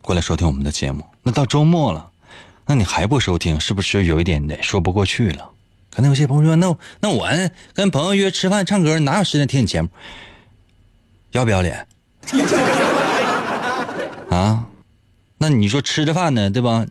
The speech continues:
他们吃着呗，你插个耳机听，谁耽误你了吗？<laughs> 可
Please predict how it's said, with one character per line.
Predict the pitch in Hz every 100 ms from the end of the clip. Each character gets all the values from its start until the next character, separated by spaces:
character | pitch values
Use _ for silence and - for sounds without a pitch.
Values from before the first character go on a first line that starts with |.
| -
他 | 135 160
们 |
吃 | - - 98
着 | 110
呗， | 120 98 - - - _
你 | 120
插 | - 170
个 | 185
耳 | 127
机 | 104 156
听， | 135 135
谁 | 147
耽 | - 135
误 | 143
你 | 120
了 | 107
吗？ | 113 - _
<laughs> | -
可 | -